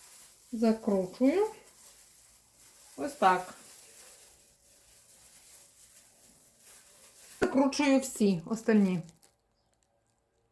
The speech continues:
Оскільки в мене млинчиків получилось, і такі вони всі,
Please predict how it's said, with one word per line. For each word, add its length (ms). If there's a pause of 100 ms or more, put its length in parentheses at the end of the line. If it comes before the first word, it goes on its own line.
(2000)
Оскільки 440
в 40
мене 200
млинчиків 680
получилось, 720
і 100
такі 300
вони 300
всі, 500